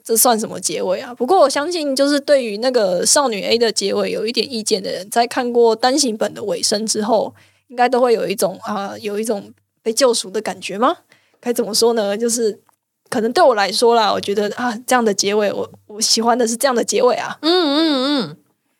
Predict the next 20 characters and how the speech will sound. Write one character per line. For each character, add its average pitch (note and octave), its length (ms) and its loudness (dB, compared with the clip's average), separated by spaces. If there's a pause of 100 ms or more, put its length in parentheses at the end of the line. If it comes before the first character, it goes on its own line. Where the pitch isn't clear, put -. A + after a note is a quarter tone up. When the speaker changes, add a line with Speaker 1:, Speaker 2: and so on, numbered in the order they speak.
(560)
Speaker 2:
而 D4+ 80 0
且 F#4 140 2
你 C4+ 100 0
要 B3+ 160 4
说 D4+ 400 2 (200)
什 - 140 0
么 G3 140 0
它 D4 240 2
很 F3+ 180 -6
正 B3+ 220 0
向、 A#3 180 0
很 E3 220 -6
救 B3+ 240 0
赎， D3+ 260 -6
好 E3 220 -2
像 F4+ 200 -6
也 G#3+ 140 0
说 C4+ 240 0
不 C#4 160 -4
上。 F3 360 0